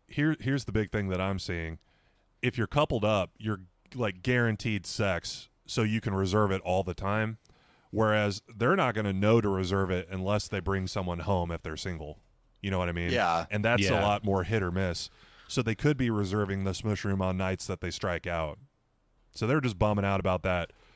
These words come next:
Speaker 1: So they put the smush room outside, or not the smush room, the smush bed, the disgusting,
Speaker 2: Yeah.
Speaker 1: um,
Speaker 2: Yeah, this is the first
Speaker 1: slimy
Speaker 2: time we've seen it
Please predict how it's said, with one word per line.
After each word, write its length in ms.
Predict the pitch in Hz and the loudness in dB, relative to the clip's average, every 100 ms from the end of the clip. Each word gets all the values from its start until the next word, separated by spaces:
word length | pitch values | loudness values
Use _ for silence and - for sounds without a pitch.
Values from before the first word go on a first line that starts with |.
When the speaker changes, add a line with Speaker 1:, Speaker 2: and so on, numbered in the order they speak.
| _ - | _ -4
Speaker 1:
So 120 | 120 | 0
they 100 | 120 | 0
put 180 | - 147 | 0 0
the 80 | 117 | 0
smush 320 | 147 147 - | 2 2 4
room 160 | 127 | 0
outside, 720 | 110 101 - 104 95 87 85 - _ _ _ _ _ - | 2 -2 0 0 2 0 -4 -10 _ _ _ _ _ -4
or 120 | 101 | -2
not 180 | 101 110 | 0 -2
the 80 | 110 | -2
smush 300 | - 101 92 | -2 -2 -2
room, 200 | 92 90 | -2 -2
the 60 | 87 | -4
smush 260 | - 101 - | -2 -2 -2
bed, 420 | 98 92 82 80 | -2 0 -2 -4
the 80 | 87 | -4
disgusting, 720 | 92 - 107 98 - 95 85 | -4 -2 0 0 0 -2 0
Speaker 2:
Yeah. 180 | 95 - _ _ _ _ - | -2 -6 _ _ _ _ -8
Speaker 1:
um, 460 | 87 87 82 78 117 | -4 -2 -2 -4 2
Speaker 2:
Yeah, 180 | 139 | 4
this 140 | 135 98 | 6 4
is 100 | 104 | 4
the 120 | 98 | 2
first 180 | 107 120 | 0 0
Speaker 1:
slimy 20 | |
Speaker 2:
time 120 | 123 | -2
we've 180 | 113 104 | -2 -4
seen 180 | - 117 | -6 -4
it 120 | 98 | -6